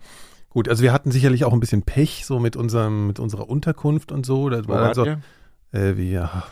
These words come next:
Speaker 2: Binz?
Speaker 1: Nee, nicht so ein, nicht so ein fettes Ding. Äh, im Norden,
Speaker 2: Mhm.
Speaker 1: ziemlich im Norden. Ich hab's vergessen, wie das Café hieß.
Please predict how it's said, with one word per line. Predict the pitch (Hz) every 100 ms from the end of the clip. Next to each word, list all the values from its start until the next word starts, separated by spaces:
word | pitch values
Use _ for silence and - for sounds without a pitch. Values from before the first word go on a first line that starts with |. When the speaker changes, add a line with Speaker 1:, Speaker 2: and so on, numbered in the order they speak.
| 117
Speaker 2:
Binz? | 131 165 - - - - _ _ _ -
Speaker 1:
Nee, | 104 104 107 110 104 _
nicht | 123 120
so | 147
ein, | 131
nicht | 127 -
so |
ein | 127
fettes | - 143 -
Ding. | 135 123 120 120
Äh, | 110 113
im | 123
Norden, | 117 117 160 185 202 - _ _ -
Speaker 2:
Mhm. | 98 101 120
Speaker 1:
ziemlich | 135 135 127
im |
Norden. | 117 120 139 147 147 _ _ _ _ _ _ _
Ich | 98
hab's | 95
vergessen, | 101 85 -
wie |
das | 90 -
Café | - 90 95
hieß. | 90 -